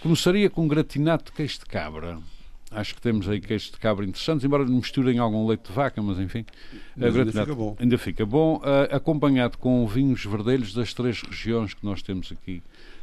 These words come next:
Speaker 1: ah, demarcadas, que seria, ah, Biscoitos, ah, Graciosa e Pico.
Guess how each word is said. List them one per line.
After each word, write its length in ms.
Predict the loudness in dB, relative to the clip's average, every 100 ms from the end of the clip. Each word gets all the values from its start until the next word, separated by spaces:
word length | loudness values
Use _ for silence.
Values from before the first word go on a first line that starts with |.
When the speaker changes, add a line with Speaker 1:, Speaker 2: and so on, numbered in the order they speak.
| -8
Speaker 1:
ah, 260 | -4 -2 0
demarcadas, 720 | 2 2 4 2 4 0 -4
que 80 | -8
seria, 340 | -2 0 2
ah, 460 | 2 0 -2 -4 -6
Biscoitos, 580 | -6 -2 0 0 -6 -8
ah, 160 | -4 -4
Graciosa 580 | -4 -6 -2 -2 0 -4
e 60 |
Pico. 320 | -6 -14 -14